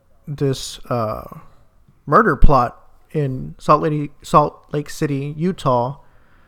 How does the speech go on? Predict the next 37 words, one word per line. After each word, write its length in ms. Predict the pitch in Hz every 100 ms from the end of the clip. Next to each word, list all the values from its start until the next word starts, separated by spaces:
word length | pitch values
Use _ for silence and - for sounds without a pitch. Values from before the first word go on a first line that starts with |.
| _ _ - - - - _ _ _ _ _
Basically, 360 | 202 214 - 165
long 180 | 156 160
story 200 | 165 151
short, 460 | - 147 131 - - - - - -
it 100 | 156
has 180 | 156 -
to 60 |
do 300 | 151 151 151
with 320 | 139 139 139 -
the 120 | 131
Mormons 680 | 135 143 151 151 156 - - - - - -
that 220 | - 123 - -
are 80 | 143
pretty 160 | 156 143
much 120 | 131
everywhere 280 | 135 143 139
in 80 |
Salt 160 | 143 131
Lake 120 | 143
City. 320 | - 156 156 147 _ - _ _ _ _ _ _ _ -
And 260 | 143 135 139
back 200 | 139 143
in 60 | 139
the 80 |
day, 420 | 135 143 139 131 139 - -
and 100 | 175
even 160 | 160
now, 220 | 143 143 131
there's, 200 | 135 135
like, 180 | 139
a 100 | 127
high 360 | 117 135 135 131
market 480 | 131 127 151 139 127
for 640 | - 131 127 120 120 - _ _ - -
finding 680 | - 135 143 139 139 139 -
these 160 | 143 143
artifacts 760 | 135 147 151 139 127 - -